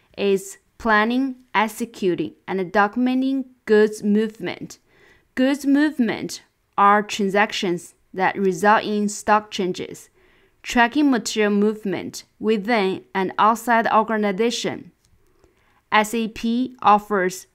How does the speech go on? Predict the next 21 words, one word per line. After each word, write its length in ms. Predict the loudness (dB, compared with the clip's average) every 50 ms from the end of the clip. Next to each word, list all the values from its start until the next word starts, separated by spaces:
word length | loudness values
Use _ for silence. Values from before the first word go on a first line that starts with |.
| _ -2
various 540 | 0 2 4 4 4 4 4 4 0 -4 -10
type 380 | -12 -6 -2 0 0 0 0
of 220 | -4 -4 -4 -4 2
goods 420 | 4 6 6 6 4 0 -8 -8
movements, 800 | -4 -2 0 0 0 -2 -2 -4 -4 -4 -6 -10 -16 -18 -20 -20 _ _ _ _ _ _ _ _ _ -2
and 220 | 0 0 0 -2 -4
we 240 | -4 -2 0 0 2
will 180 | 2 2 0
focus 400 | 0 0 -2 -2 -2 -2 -6 -8 -4
on 280 | -2 -2 -2 -2 -4 -4
three 380 | -2 0 2 4 2 2 0 -4 -6 -2
commonly 500 | 0 0 2 2 0 -2 -2 -4 -6 -8
used 340 | -6 -4 -2 -2 -2 -4 -6
ones. 520 | -6 -4 -4 -4 -6 -8 -14 -18 -20 -20 _ _ _ _ _ _ _ _ _ _ _ _ _ _ _ _ -20 -20 -20 -20 -20 -20 _ _ _ _ _ _ _
Good 380 | 0 2 2 2 2 0 -2 -10 -12 -4
receipt. 720 | 0 2 2 2 2 -2 -6 -4 -4 -4 -4 -6 -12 -20 -20 _ _ _ _ _ _ _ _ _
This 320 | -6 -2 -2 -2 -2 -2 -2
involves 640 | 0 0 2 2 2 4 4 4 2 0 -4 -12 -10
receiving 800 | -4 0 0 0 0 -2 -4 -4 -4 -2 -2 -2 0 0 0 0
purchased 680 | -2 -4 -4 -4 -4 -4 -2 -4 -4 -4 -6 -8 -8 -6
material 760 | -4 -4 -4 -4 -6 -4 -2 0 0 0 0 0 -2 -4